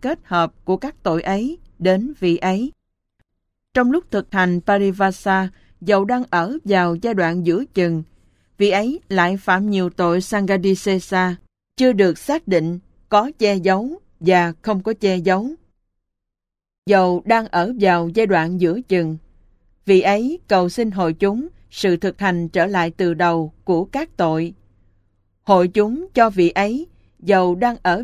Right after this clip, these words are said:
vào giai đoạn giữa chừng, được thực hành trở lại từ đầu của các tội và ban cho hành phạt Parivasa kết hợp đúng pháp bằng hành sự đúng pháp, không thể sửa đổi,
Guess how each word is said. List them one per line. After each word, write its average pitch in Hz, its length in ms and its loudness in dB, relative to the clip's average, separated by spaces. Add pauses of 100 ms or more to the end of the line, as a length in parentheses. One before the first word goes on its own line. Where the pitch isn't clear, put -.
vào 175 280 0
giai 226 180 0
đoạn 175 320 0
giữa 180 200 2
chừng, 165 360 -2 (580)
được 190 200 4
thực 190 200 -2
hành 180 280 -2
trở 190 160 0
lại 180 280 0
từ 175 180 0
đầu 165 420 0
của 180 160 2
các - 280 -10
tội 165 360 0 (680)
và 180 340 4 (100)
ban 233 240 -4
cho 240 220 0
hành 180 240 -2
phạt 165 300 -2 (140)
Parivasa 196 800 0 (400)
kết 339 180 0
hợp 175 340 0
đúng 202 240 0
pháp 247 340 -6 (380)
bằng 175 420 0
hành 175 240 -2
sự 165 360 0
đúng 190 240 2
pháp, 247 340 -6 (460)
không 247 260 -2
thể 175 260 0
sửa 190 260 -2
đổi, 196 400 -2